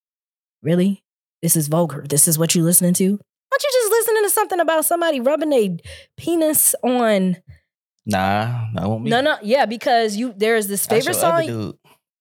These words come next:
Speaker 1: You know,
Speaker 2: <laughs>
Speaker 1: there's this favorite song you have about somebody whining and grinding. And it's like, it's only appropriate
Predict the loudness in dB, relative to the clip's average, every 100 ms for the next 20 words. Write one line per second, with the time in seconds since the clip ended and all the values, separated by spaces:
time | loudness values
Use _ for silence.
0 | _ _ _ _ _ _ _ _ 0 0
1 | 0 -2 0 0 0 0 -2 0 0 2
2 | 2 2 -2 -2 0 0 0 0 0 0
3 | 0 0 0 -2 0 2 2 2 0 -2
4 | -10 -14 -16 -12 -4 0 0 0 0 0
5 | 0 0 0 0 0 0 0 2 2 2
6 | 2 0 -2 0 0 2 0 0 -4 -2
7 | -2 0 0 -2 -2 0 0 0 0 2
8 | 2 -2